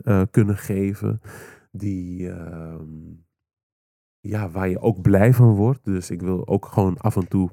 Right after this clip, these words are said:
plat, plat entertainment maken, waarvan je naar kan kijken en denkt van, "Ah, dat is gewoon leuk. Hij is grappig." Ehm, dat is wat ik wil. Ik wil mensen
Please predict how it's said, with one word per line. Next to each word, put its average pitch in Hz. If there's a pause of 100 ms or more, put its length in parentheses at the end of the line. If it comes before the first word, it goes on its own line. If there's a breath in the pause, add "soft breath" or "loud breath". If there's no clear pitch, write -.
(180)
plat, - (120)
plat -
entertainment 104
maken, 98
waarvan 92
je 90
naar 90
kan 90
kijken 92
en 87
denkt 87
van, -
"Ah, 226
dat 170
is -
gewoon 160
leuk. 175 (500 loud breath)
Hij 190
is 175
grappig." 165 (420 loud breath)
Ehm, 110 (180)
dat 120
is 104
wat 95
ik 95
wil. 92
Ik 95
wil 107
mensen 104